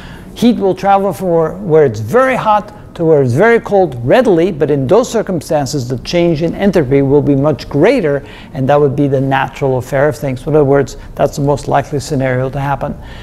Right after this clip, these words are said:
And so again, setting these side by side, I hope this really makes for you, it, that makes it clear for you what the differences are between enthalpy and entropy. They're miles apart in what they represent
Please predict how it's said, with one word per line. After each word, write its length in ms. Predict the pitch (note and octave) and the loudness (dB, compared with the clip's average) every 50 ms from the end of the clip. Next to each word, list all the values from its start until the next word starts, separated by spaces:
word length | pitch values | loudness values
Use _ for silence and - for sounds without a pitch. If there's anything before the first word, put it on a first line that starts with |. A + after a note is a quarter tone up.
| - - - - - | -18 -18 -16 -4 -2
And 80 | F#3 - | 0 2
so 140 | A#3+ B3+ | 4 4
again, 540 | A#3+ A3 F#3 G3 F#3 F#3+ G#3+ A#3 A3+ - - - - - - - | 4 6 4 4 4 2 2 0 -2 -4 -10 -18 -20 -20 -20 -6
setting 300 | - - F#3 F3 E3 E3 | -2 0 2 2 4 4
these 200 | E3 F3 D3 - | 4 4 2 2
side 260 | - F3+ F3+ F#3+ E3 | 2 2 2 2 2
by 140 | G3+ G#3 G#3 | 2 0 0
side, 480 | G3+ - E3+ C#3 C3+ C3+ C3+ C3 B2 - - - - - - - - - - | 0 0 0 0 0 0 -2 -6 -10 -14 -20 -20 -20 -20 -20 -20 -20 -14 -8
I 80 | - C#3 | -6 -4
hope 320 | A2+ A2 E3+ D#3 - - | 0 2 2 2 0 -2
this 220 | - C#3+ B2 - C#3 | -6 -8 -8 -6 -4
really 460 | C3 C3 C#3 F3 G#3 A#3 A#3 G#3+ F#3 | -4 0 2 4 4 4 4 4 2
makes 440 | D#3 D3 D#3 F3 F3+ F3 - - - | 2 2 2 2 0 0 -2 -10 -10
for 180 | - - G3 | -2 0 2
you, 460 | F#3+ E3 D#3 C#3+ C#3+ C#3+ C#3 C#3+ - - - - | 4 4 4 4 4 2 -2 -6 -12 -18 -8 -6
it, 120 | F3+ C#3+ - - - - | -6 -6 -6 -10 -10 -4
that 180 | D#3 D3+ C#3+ C3+ | -2 -2 0 0
makes 260 | C#3+ E3 F3+ F3 - | 2 0 0 2 0
it 140 | G#3 G3 - | -2 -2 0
clear 220 | - A3 A#3+ A#3 | 0 2 2 2
for 160 | A3 - F#3 | 2 0 -2
you 240 | E3 D3 D3 D3 D3 - - - - - | 0 0 2 0 0 -2 -6 -14 -6 -4
what 180 | F#3 E3 - | -4 -2 0
the 80 | - C#3+ | 0 2
differences 500 | B2+ A3+ A#3 A#3 A3 G3 D#3+ E3+ C3 B2+ | 2 2 0 0 -4 -6 -6 -6 -4 -2
are 220 | D3+ C#3 C#3+ C3+ A#2+ - - - | -2 -2 -2 -4 -6 -10 -12 -10
between 380 | D#3+ C#3+ - - D#3 C3+ A#2+ A#2+ - | -10 -10 -6 -4 -4 -4 -4 -8 -8
enthalpy 760 | - D3+ E3+ D#3+ - F#3 E3+ D#3+ E3 - E3+ D#3+ D#3 D#3+ D#3+ - - - - - - | -4 -2 -2 0 0 0 -2 -2 -2 0 0 0 0 -2 -4 -10 -18 -20 -20 -10 -6
and 220 | C#3+ C#3+ C#3+ C3+ B2+ - - - - | -4 -4 -2 -4 -6 -10 -18 -10 -4
entropy. 460 | - D3 B2+ - C#3+ B2+ - C3+ C#3 C3+ - - - - - - | -2 -2 -2 -2 -6 -6 -6 -8 -10 -10 -14 -20 -20 -20 -10 -2
They're 220 | C#3 C3 B2 A2+ | 0 0 0 0
miles 680 | G#2+ G#2 A#2 A#2+ B2 C3 C#3 D#3+ F3+ G#3 A3 G#3 F#3 | -2 -6 -4 -2 0 2 2 4 4 4 4 2 0
apart 540 | G#3+ - - - F3 D#3 D3+ D3 D3+ - - - - _ - - - _ | -2 -6 -2 0 0 2 2 0 -4 -8 -14 -20 -20 _ -20 -20 -18 _
in 200 | - E3+ C#3+ C3+ | -2 0 0 2
what 220 | B2+ C3+ C3+ B2+ - | 2 0 -2 -2 0
they 260 | D3 D3+ C#3+ C3 B2 - - - - | 2 2 2 0 -2 -8 -14 -12 -10
represent 680 | C3+ - C#3 C#3+ - - D#3+ B2+ D3+ C#3 A#2 - - | -4 -2 -2 -2 0 0 2 2 2 0 -2 -4 -10